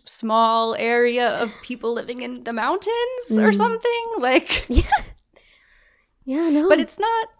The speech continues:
Speaker 2: Thirteen states, baby.
Speaker 1: That's crazy.
Speaker 2: That's crazy.
Speaker 1: Um, well, we hope you enjoyed this. Uh, thank you guys so much for tuning in. Ellie, did you say everything that you would like to say?
Speaker 2: I think so. I,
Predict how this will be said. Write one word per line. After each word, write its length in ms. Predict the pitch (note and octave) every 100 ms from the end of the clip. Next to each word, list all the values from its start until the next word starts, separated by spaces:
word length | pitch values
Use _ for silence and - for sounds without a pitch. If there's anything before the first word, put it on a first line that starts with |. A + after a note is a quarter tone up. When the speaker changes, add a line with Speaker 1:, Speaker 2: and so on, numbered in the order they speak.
| -
Speaker 2:
Thirteen 420 | C4+ B3+ D#4+ D4+
states, 380 | - D4+ F#4 -
baby. 360 | B3 B3+ C4 D#4+
Speaker 1:
That's 280 | A#3+ A#3+ -
crazy. 1300 | - C4 A#3+ A3+ A#3+ G#3+ F#3+ - - - - - - _ _ _ -
Speaker 2:
That's 300 | - - -
crazy. 1200 | - G3+ G3 G3 D4+ C4 F#3+ - - - - - -
Speaker 1:
Um, 500 | A#3+ A#3 A#3 A#3+ A#3+ -
well, 400 | B3 B3+ B3 A#3+
we 140 | B3
hope 240 | B3+ B3+ C#4+
you 100 | D#4+
enjoyed 480 | G#4+ D4+ G#3+ G3 G3
this. 640 | G3 G3+ C#4+ D4+ - - -
Uh, 720 | - G#3 G3+ G3 G3 G3 G3+ A3+ _ _ _ -
thank 200 | G#3+ G#3
you 60 | A3+
guys 240 | G#3 A#3
so 100 | B3
much 220 | G3+ G3+
for 500 | - G3+ G3+ G3+ G3+ -
tuning 340 | - B3 A3 G3+
in. 200 | G3 A3
Ellie, 240 | G#3 A3
did 160 | A3 G#3+
you 80 |
say 280 | G#3+ A3+ G3
everything 360 | G3 G#3 G#3+ G3+
that 100 | F#3
you 100 | F#3+
would 140 | G3+
like 180 | G3 F#3+
to 100 | A3
say? 580 | - G#3 F3+ F3 G3 E4 _ _ -
Speaker 2:
I 100 | G4
think 320 | - F#4+ G#4 -
so. 260 | C#4 B3
I, 260 | - D4